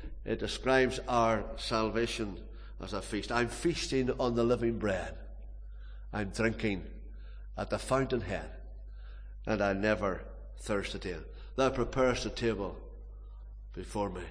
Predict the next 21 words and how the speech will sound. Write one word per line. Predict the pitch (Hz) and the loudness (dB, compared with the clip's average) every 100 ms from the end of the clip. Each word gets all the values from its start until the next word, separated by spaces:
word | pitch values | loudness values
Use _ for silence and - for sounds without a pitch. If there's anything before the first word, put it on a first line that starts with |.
| - - - - - - - - - | -10 -12 -12 -12 -12 -12 -14 -14 -2
There's | 120 120 113 - - - - - - | 6 8 8 4 -4 -8 -12 -12 -12
fullness | - - 131 131 113 107 | -2 6 8 8 4 2
in | 104 | -2
Christ. | - 98 85 - - - - - - - - | 0 -2 -2 -8 -8 -10 -12 -12 -12 -12 -2
You | 139 156 | 4 10
anoint | 175 196 | 12 12
my | 180 170 | 12 12
head | 156 175 165 | 12 12 12
with | 165 165 | 12 10
oil. | 175 160 | 10 12
There's | 151 143 | 10 8
freshness | - 190 196 - 165 147 - | 8 8 10 6 4 2 2
in | 151 135 | 2 2
Christ. | 131 151 139 113 - - - - - - - - - - - - - - - - - - - | 2 4 6 4 -2 -6 -10 -12 -12 -12 -12 -12 -12 -12 -12 -12 -12 -12 -12 -12 -12 -8 8
What | 156 | 10
was | 170 170 | 10 10
the | 170 | 10
anointing | 165 180 180 | 12 10 10
for? | 170 170 165 | 6 8 6
To | 160 | 6
refresh. | 156 156 185 180 - - - - | 4 4 2 2 0 0 -2 -4